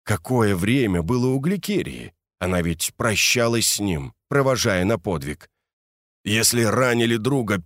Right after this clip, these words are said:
перевяжет подруга горячие раны его. Что за бред лезет в голову? С чего бы? С того, что и там провожали за сокровищами. Гликерия прощалась с ним, возможно, и не веря в то, что, вернувшись,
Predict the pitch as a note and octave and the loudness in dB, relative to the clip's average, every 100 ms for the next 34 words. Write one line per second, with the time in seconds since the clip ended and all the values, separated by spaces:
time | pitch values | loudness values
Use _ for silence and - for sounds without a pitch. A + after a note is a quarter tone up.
0 | - C3+ C#3+ D#3 D#3 D3+ - D3+ D3 D#3 | -2 0 2 2 2 0 -2 -2 0 0
1 | F#3 D#3 A#2 A2+ A2+ A#2+ A2+ G2 A#2+ A#2 | 0 0 0 0 2 2 2 0 0 2
2 | A2+ G#2+ D2+ C#2 C#2+ C#2+ B1+ - _ _ | 2 0 -2 -6 -8 -8 -10 -12 _ _
3 | _ _ - - - G3 E3 E3 C#3+ D3+ | _ _ -8 -8 0 2 4 2 2 2
4 | F#3+ E3 A#2+ A#2 C3+ C#3+ B2 A2+ G#2+ B2 | 4 4 0 0 2 2 0 -2 -4 0
5 | E3+ C#3 F#2+ D2+ B1 - - _ - - | 0 2 -2 -4 -8 -14 -18 _ -2 0
6 | A#2+ A#2+ E3+ A3 G3 E3+ C#3 - _ _ | 2 0 0 2 2 0 -4 -8 _ _
7 | _ - - F2+ E2 E2+ D#2+ - A2 G#2+ | _ -4 -2 -2 -2 -2 -2 -4 -4 -2
8 | G#2 - C3+ D#3+ D3 D3 D3+ C3+ D3+ D3 | -2 -2 0 0 0 0 2 2 0 0
9 | D3+ E3 E3 A#3 A3+ A#2+ - F2+ D2 - | 0 -2 -2 0 2 2 -2 -2 -6 -12
10 | - _ _ _ _ _ _ _ _ _ | -16 _ _ _ _ _ _ _ _ _
11 | G2 B2+ C3 F#3 D#3+ G2 F2 E2 A2+ A#2 | -2 -2 0 0 2 2 0 0 -2 0
12 | - D#3 A#2+ F#2+ - C3 B2+ F2+ A2 F#2+ | 0 2 2 0 0 0 0 0 0 0
13 | C3+ A2+ A#2+ B2 C#3 C#3 B2+ F#3 F3+ E3 | 0 0 0 2 2 0 0 0 0 -2
14 | - D#3+ A2 - F#2 C#2+ C2+ F#2+ A2 D#3 | -4 -2 -2 -2 -4 -4 -2 -2 0 0
15 | B2+ - D#2 - | -2 -6 -6 -8